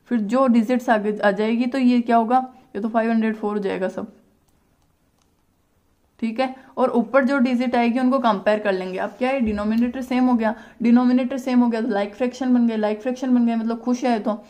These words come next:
तो जो बड़ी, जो बड़ा number आएगा वही बड़ी डिजिट हो जाएगी, जो बड़ा number आएगा वही बड़ा fraction हो जाएगा, ठीक है। ये बहुत बड़ा हो गया, मतलब ये अपन सेवन, एट, नाइन ले लिए तो फ़ाइव हंड्रेड फ़ोर आ गया, तो बड़ी हो गई calculation,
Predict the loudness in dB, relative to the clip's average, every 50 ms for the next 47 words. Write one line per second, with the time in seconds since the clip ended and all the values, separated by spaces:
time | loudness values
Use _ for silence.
0 | -20 -20 -20 _ _ -4 -4 -4 -6 -8 -10 -10 -4 -2 -2 -2 2 2 2 2
1 | 2 0 -2 -2 -4 -6 -10 -2 2 2 2 4 4 4 4 4 4 4 4 4
2 | 4 4 4 6 4 4 4 2 2 2 0 0 -2 -2 -2 -2 -2 -4 -6 -8
3 | -8 -8 -8 -8 -8 -6 -8 -8 -8 -10 -14 -14 -16 -20 _ _ _ -2 0 2
4 | 4 4 4 4 4 4 4 4 2 2 2 0 -2 -2 0 0 0 0 0 -2
5 | -2 -2 -4 -8 -6 -6 -8 -8 -6 -6 -6 -6 -6 -8 -12 -6 -6 -6 -4 -4
6 | -6 -6 -6 -10 -20 -20 -20 _ _ -8 -6 -4 -2 -2 -4 -4 -2 0 2 2
7 | 4 4 4 4 2 0 0 0 -2 -2 -2 -4 -6 -6 -4 -6 -4 -4 -6 -10
8 | -12 _ -6 -4 -4 -4 -2 -4 -6 -6 -4 -4 -6 -4 -2 0 0 0 0 0
9 | -2 -2 -4 -2 -4 -2 -4 -4 -4 -4 -4 -4 -4 -4 -4 -4 -6 -4 -2 -2
10 | -2 -2 -4 -8 -10 -12 -12 -10 -8 -6 -4 -4 -4 -4 -8 -8 -4 -2 -2 -2
11 | 0 0 -2 -2 -2 -2 -2 -4 -4 -4 -4 -6 -6 -6 -6 -4 -2 -2 -2